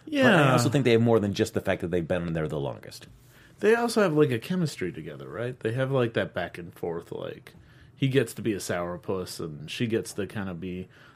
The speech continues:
Speaker 2: the voice of reason while still being snarky, you know? So they're able to kinda bat, but yeah, I think so.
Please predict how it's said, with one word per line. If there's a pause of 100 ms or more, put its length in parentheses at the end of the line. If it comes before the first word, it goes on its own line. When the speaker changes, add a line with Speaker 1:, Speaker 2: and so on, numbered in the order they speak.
Speaker 2:
the
voice
of
reason
while
still
being
snarky, (540)
you
know?
So
they're
able
to
kinda
bat,
but
yeah,
I
think
so.